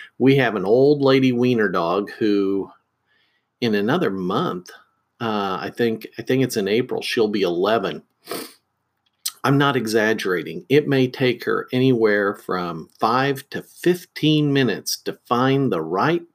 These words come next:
place, the right exact spot with her nose in order to relieve herself. It is just nuts. Of course, her favorite place has always been just on the carpet in the house, and those days are past since we've got a new place.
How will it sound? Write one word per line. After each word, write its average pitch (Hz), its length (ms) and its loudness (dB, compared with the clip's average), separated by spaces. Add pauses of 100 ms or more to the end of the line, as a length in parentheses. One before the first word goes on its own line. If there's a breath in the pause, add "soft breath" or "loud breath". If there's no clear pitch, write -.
(120)
place, - 640 -2
the 69 100 -6
right 110 500 -2
exact 127 600 -4
spot - 480 -2
with 151 200 2
her 165 160 0
nose 104 500 0 (880 loud breath)
in 123 180 4
order 123 220 4
to 120 160 -2
relieve 95 400 0
herself. - 560 -10 (340)
It 123 180 2
is 110 240 2
just - 580 0 (360)
nuts. 92 460 -6
Of - 80 -16
course, 160 240 4
her 117 80 2
favorite 147 420 4
place 90 360 -2
has 92 140 -4
always 90 280 -2
been 87 240 -6
just 90 260 -4
on 87 140 -6
the 73 80 -14
carpet 95 400 -4
in 82 140 -8
the 71 80 -10
house, 90 520 -2
and 87 380 -6
those 101 260 2
days 85 320 -2
are 80 80 -4
past 90 400 -2
since - 260 -6
we've 90 120 -6
got 82 200 -4
a 82 40 -8
new 82 200 -6
place. - 520 -2